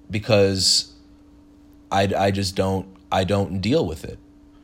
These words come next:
Period. End of story. Someone fires something at me, I'll fire right back. Do I have to be professional? No. Who's, who, what this whole quote unquote professional thing, it matters when you're working for somebody else.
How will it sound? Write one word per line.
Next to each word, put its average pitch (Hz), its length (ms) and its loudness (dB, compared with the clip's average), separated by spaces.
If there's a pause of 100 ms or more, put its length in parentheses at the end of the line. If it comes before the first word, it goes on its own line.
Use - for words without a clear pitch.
(920)
Period. 127 480 2
End 104 180 0
of 104 80 -2
story. 95 520 0 (260)
Someone 113 360 4
fires 110 500 6
something 117 320 2
at 110 160 0
me, 117 160 0
I'll 113 140 6
fire 117 440 6
right 113 240 2
back. 117 240 4
Do 98 100 0
I 92 80 4
have 90 280 -2
to 104 100 -4
be 101 120 -2
professional? 120 640 -2
No. 85 380 -4 (840)
Who's, 127 240 0
who, 123 280 0 (120)
what 123 280 0
this 127 160 2
whole 127 220 6
quote 120 280 6
unquote 113 380 2
professional 95 560 2
thing, 90 400 -6 (540)
it 87 140 -2
matters 113 480 8
when 107 140 2
you're 101 240 2
working 107 360 0
for 95 100 -6
somebody 95 420 0
else. 104 460 4